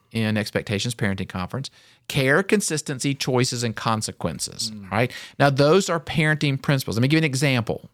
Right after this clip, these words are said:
Speaker 1: Okay, so why is this a parenting principle?
Speaker 2: Mm.
Speaker 1: If you're wanting to, um, if you're wanting to go outside, well, okay, think Florida, obviously. You're wanting to go outside and you go to the beach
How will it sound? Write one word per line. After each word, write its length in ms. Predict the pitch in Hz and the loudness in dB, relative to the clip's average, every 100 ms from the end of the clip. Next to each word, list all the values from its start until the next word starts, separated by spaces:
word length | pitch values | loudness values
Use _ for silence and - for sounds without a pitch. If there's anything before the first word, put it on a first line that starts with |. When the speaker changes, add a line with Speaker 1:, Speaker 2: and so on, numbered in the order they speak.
| _ - | _ -6
Speaker 1:
Okay, 180 | - 107 | -2 0
so 200 | 117 120 | 2 2
why 320 | 104 107 131 | 4 4 4
is 100 | 165 | 2
this 140 | 170 160 | 0 -4
a 40 | |
parenting 420 | - 151 143 123 | 0 2 2 0
principle? 380 | 117 113 90 62 - - | 2 0 -2 -8 -14 -20
Speaker 2:
Mm. 60 | 98 90 _ _ _ | -20 -20 _ _ _
Speaker 1:
If 220 | - 127 147 | -2 2 4
you're 100 | 135 | 4
wanting 440 | 123 135 165 180 | 6 4 4 2
to, 460 | 170 175 156 151 143 | 2 2 4 4 4
um, 480 | 123 127 120 110 - _ _ _ _ _ _ - - - | 4 2 2 0 -6 _ _ _ _ _ _ -16 -16 -6
if 120 | 127 | 0
you're 80 | 147 | 4
wanting 240 | 135 147 160 | 6 6 4
to 40 | |
go 140 | 147 143 | 4 6
outside, 600 | 117 - 110 90 - - _ _ | 4 0 -4 -4 -8 -14 _ _
well, 120 | 113 110 | -4 -2
okay, 160 | 123 | 0
think 380 | 104 - 135 123 | -2 -2 -2 -2
Florida, 400 | - 120 92 71 - | 4 4 4 0 -2
obviously. 560 | 95 90 - 78 98 - - - - | 0 0 -2 -4 -6 -8 -16 -20 -2
You're 140 | 120 | 2
wanting 220 | 117 139 | 4 4
to 40 | 143 | 4
go 100 | 131 | 4
outside 260 | 113 - | 2 0
and 80 | 120 | 0
you 40 | 113 | 2
go 100 | 117 | 2
to 40 | |
the 80 | 107 | 2
beach 420 | 101 60 - | -2 -2 -8